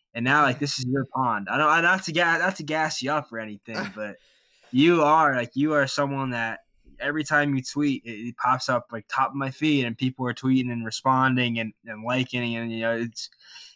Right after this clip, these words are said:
Speaker 1: you're all over the place, and you're gonna keep being all over the place. And I think that's the best thing for everybody, because you, you, you, you churn out such good stuff that people are gonna wanna tune in. I can't wait to tune in,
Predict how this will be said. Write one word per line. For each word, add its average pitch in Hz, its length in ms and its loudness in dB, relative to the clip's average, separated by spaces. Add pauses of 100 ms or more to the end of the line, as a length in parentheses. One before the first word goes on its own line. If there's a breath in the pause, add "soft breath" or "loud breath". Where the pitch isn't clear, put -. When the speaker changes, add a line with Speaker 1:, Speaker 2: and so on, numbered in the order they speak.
Speaker 1:
you're 139 160 6
all 165 140 8
over 151 140 2
the 117 60 -2
place, 98 400 -10
and 113 80 -12
you're 120 80 -6
gonna 131 160 -2
keep 143 220 -2
being 139 200 0
all 127 220 2
over 120 140 -2
the 117 80 -4
place. 113 360 -4
And 117 80 -2
I 117 40 0
think 120 120 -2
that's 120 200 -2
the 117 80 -6
best 117 340 0
thing 123 160 -2
for 113 160 -6
everybody, 110 540 -2
because 104 320 -12
you, 98 100 -10 (100)
you, 110 160 -8
you, 110 220 -2
you 113 240 -2
churn 127 300 2
out 117 180 2
such - 220 -4
good 113 180 -4
stuff 117 400 0
that 107 140 -10
people 120 260 -6
are 117 80 0
gonna 113 160 -4
wanna 113 240 0
tune 120 240 -8
in. 110 80 -4
I 123 140 2
can't 135 240 0
wait 120 140 -2
to 101 100 -16
tune 101 240 -12
in, 95 100 -10